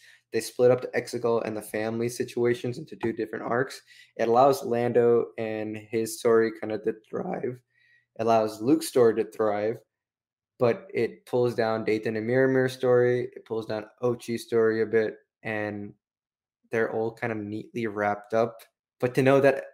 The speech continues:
you know, Dathan and Miramir just died floating out in space right after they left Jakku, and this idiot Ochi took the beads of the Aki Akis, and he's like, "Oh, of course that's where they are." Like, it's great planning by Miramir, um,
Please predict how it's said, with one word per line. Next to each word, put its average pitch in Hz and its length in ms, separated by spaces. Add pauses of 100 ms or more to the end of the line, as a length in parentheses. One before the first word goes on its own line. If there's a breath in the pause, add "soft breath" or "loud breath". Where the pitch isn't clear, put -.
(300)
you 117 100
know, 107 120
Dathan 120 320
and 113 40
Miramir 117 340
just 110 220
died 110 340
floating 117 480
out 110 260
in 110 160
space - 640 (160)
right 117 380
after 117 300
they 113 120
left 110 260
Jakku, 113 600 (460)
and 101 400 (300)
this 120 240
idiot 123 320
Ochi 123 520 (420)
took - 240
the 131 80
beads 123 360
of 117 140
the 120 140
Aki 113 340
Akis, 117 540 (280 loud breath)
and 110 80
he's 107 120
like, 113 120
"Oh, 120 320
of 101 80
course 123 260
that's - 180
where 113 100
they 107 120
are." 107 340
Like, - 200 (420 loud breath)
it's - 120
great 185 260
planning 185 280
by 156 120
Miramir, 139 720 (380)
um, 107 440